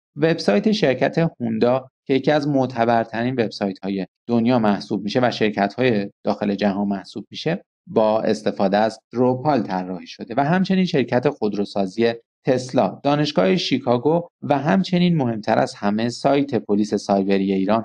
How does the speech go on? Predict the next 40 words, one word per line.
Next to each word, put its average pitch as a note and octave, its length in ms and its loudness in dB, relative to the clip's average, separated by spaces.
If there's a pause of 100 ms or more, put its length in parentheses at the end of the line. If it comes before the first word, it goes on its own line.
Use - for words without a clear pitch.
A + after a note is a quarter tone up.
هم B2+ 280 -2 (200)
با B2+ 80 4
استفاده G#2 500 0
از A2 260 2 (280)
دروپال A2 480 2
طراحی F#2+ 460 0
شده F#2 340 -6 (340)
و C3 40 0
این D#3+ 240 2
نکته B2 240 0
رو D3 60 4
بهش B2 200 2
دقت B2+ 420 0
بکنید. F#2+ 420 -8 (180)
وقتی D3+ 300 -2
که E3 100 2
یک E3+ 460 0
مرکز A2+ 500 0
پلیس B2+ 560 0
که A#2 80 -4
خودش B2+ 320 0
حافظ G#2 360 -2
امنیته G#2 680 0
میاد G2 320 -2
از F#2+ 200 -4 (240)
سی B2+ 200 0
ام B2+ 140 2
اس D3 160 0
دروپال A2 600 0
استفاده G2+ 520 -2
می‌کنه G2+ 320 -2
برای G2+ 400 2 (260)
ساخت - 260 0
وبسایتش، G#2 640 0 (220)
پس A#2 160 -2
همین F3+ 320 2
نشون A#2+ 300 0
می‌ده B2+ 240 0
که B2+ 140 -4
چقدر A2+ 580 0